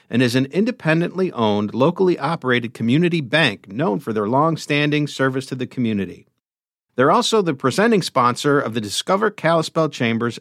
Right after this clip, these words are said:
education and workforce initiatives for twenty twenty-three, including youth development programs like Lemonade Day Flathead. A native Montanan, Ashley attended the University of Montana, graduating in two thousand six with a B S in business with a finance emphasis.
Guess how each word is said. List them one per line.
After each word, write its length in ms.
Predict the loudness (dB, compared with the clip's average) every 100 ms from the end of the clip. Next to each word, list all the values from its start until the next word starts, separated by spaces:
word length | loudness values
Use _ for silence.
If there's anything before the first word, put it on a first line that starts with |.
| -6
education 600 | -4 -2 0 0 0 0
and 140 | 0
workforce 520 | 0 -2 0 -2 0 0
initiatives 520 | -2 -2 -2 -2 -4
for 140 | -8
twenty 320 | -6 -2 -2
twenty-three, 760 | -2 -2 -2 -2 0 2 0 -2 -10 -20 _
including 460 | -10 -2 0 0 0
youth 240 | -2 -2
development 500 | 0 2 2 0 -4
programs 580 | -2 0 0 -4 -6 -8
like 200 | -10 -6
Lemonade 560 | 0 2 2 2 0
Day 200 | 0 0
Flathead. 560 | 0 2 2 0 -6 -10 _ _ _ _
A 60 | 0
native 260 | 0 2
Montanan, 720 | 2 2 0 0 0 0 -2 -6
Ashley 400 | -4 -4 0 -2
attended 420 | 0 -2 -2 -2
the 60 | -2
University 640 | -2 -2 -2 -4 -2 -2
of 100 | -2
Montana, 640 | -2 -4 -2 -2 0 -2
graduating 600 | 0 0 2 2 2 0
in 120 | -2
two 220 | -6 -6 -2
thousand 420 | -2 -2 -4 -10
six 400 | -10 -10 -8 -8
with 140 | -6
a 40 | -2
B 280 | 0 2
S 280 | 2 2 0
in 200 | -2 -2
business 560 | 0 0 0 -2 -2 -4
with 100 | -6
a 60 |
finance 580 | -2 0 2 0 -2 -2
emphasis. 640 | -2 -2 -8 -12 -18 -20